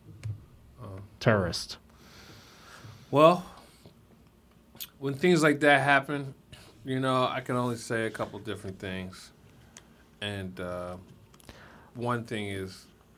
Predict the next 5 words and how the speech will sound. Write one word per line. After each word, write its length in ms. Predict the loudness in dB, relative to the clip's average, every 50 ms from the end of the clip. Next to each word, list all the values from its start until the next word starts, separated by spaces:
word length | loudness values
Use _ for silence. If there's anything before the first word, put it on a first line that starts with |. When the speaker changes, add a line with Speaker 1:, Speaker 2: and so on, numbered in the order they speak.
| -20 -16 -10
Speaker 1:
when 200 | -8 -6 -4 -4
you 100 | -2 0
have 180 | 0 -2 -2 -4
family, 600 | -8 -8 -6 -6 -4 -6 -6 -8 -10 -10 -12 -14 -16 -18 -20 -20 -20 -20 -20 -20 -20 -20 -20 -20 -20 -20 -20 _ _ _ _ _ _ _ _ _ _ _ _ _ _ _ _ _ _ _ -20 -18
um, 340 | -18 -16 -16 -18 -20 -20